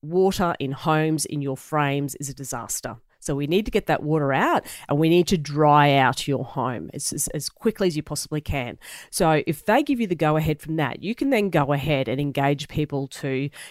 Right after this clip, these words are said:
if you need the water pumps to remove the water, if you need the air dryers or the air movers to be set up and start blowing air around your house and start to, to dry it out. Now,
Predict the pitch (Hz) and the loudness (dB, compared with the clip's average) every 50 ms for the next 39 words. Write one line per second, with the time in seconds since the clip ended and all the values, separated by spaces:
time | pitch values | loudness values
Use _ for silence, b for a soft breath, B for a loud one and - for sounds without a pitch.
0 | B B - 156 - 175 165 175 175 190 170 - 165 147 147 156 147 143 - - | B B -10 -8 -6 -2 0 2 2 2 2 0 -2 0 0 0 -2 -2 -4 -6
1 | 139 131 - - - - - - 139 131 131 131 131 135 123 - - 135 123 127 | -8 -6 -6 -6 -8 -8 -6 -8 -6 -6 -6 -6 -6 -6 -6 -6 -8 -8 -6 -4
2 | 139 139 135 135 117 - - 147 - 175 170 170 175 180 196 175 - 202 - - | -2 -2 0 -2 -2 -2 -4 -4 -2 -4 -2 2 2 2 2 2 2 0 2 2
3 | 156 151 147 156 156 147 147 151 147 151 170 214 294 370 440 - - - - - | 2 2 4 4 2 2 2 2 2 4 4 2 2 2 2 2 2 2 2 0
4 | 147 139 151 - - 160 165 165 160 156 151 160 180 208 233 311 359 370 - - | 2 0 2 2 4 4 4 4 4 4 4 4 4 4 4 4 4 4 4 2
5 | B B B B B B B - - 151 156 147 - - - 175 160 147 - 151 | B B B B B B B -4 -2 0 0 2 4 6 6 6 6 6 4 4
6 | 143 127 - - B B B B B - 160 151 147 143 147 143 - - - _ | 4 2 2 -2 B B B B B 4 6 6 6 4 4 0 -2 -8 -12 _
7 | _ - - - - - 160 147 - 180 151 170 160 160 151 151 147 143 143 - | _ 0 2 2 4 4 6 6 4 4 2 4 4 6 6 4 4 2 0 2
8 | - 147 147 143 143 135 - - 147 147 147 143 143 135 127 131 135 135 147 135 | 2 4 4 4 4 4 2 2 2 2 2 2 2 0 0 -2 0 0 2 2
9 | 139 127 - - - 139 - - - - 143 135 - - - - 151 - - - | 2 0 0 -2 -4 -2 -2 -2 0 0 0 0 0 -2 -6 -10 -10 -10 -10 -12
10 | 139 - - 147 143 139 135 139 135 135 120 113 98 - - B B B B B | -10 -4 -2 0 0 2 0 0 0 -2 -2 -2 -4 -6 -8 B B B B B
11 | B B _ 175 175 160 151 147 147 - | B B _ 0 2 4 4 4 2 0